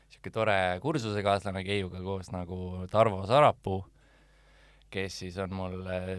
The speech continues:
nii-öelda seal veinibaaris on nagu rosi-, seal nagu kätt pulsi peal hoidnud sisuliselt esimesest päevast alates, et rääkis siuke mingi basic üldse mulle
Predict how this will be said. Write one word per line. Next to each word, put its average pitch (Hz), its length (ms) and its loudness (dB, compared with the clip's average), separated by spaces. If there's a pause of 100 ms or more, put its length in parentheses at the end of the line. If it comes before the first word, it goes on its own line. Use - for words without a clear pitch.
(280)
nii-öelda 92 360 -8
seal 98 160 -4
veinibaaris 110 580 8
on 95 100 -2
nagu 95 240 -4
rosi-, 104 360 -2 (460)
seal 104 300 -4
nagu 98 340 -4
kätt - 300 2
pulsi 147 380 2
peal 104 240 6 (200)
hoidnud 104 560 0 (500)
sisuliselt 104 720 -2
esimesest 104 460 -2
päevast 101 360 2
alates, 101 420 4
et - 240 -14
rääkis - 340 -6
siuke 92 180 -12
mingi 92 180 -10
basic 113 440 2
üldse 101 260 -4
mulle 95 260 -2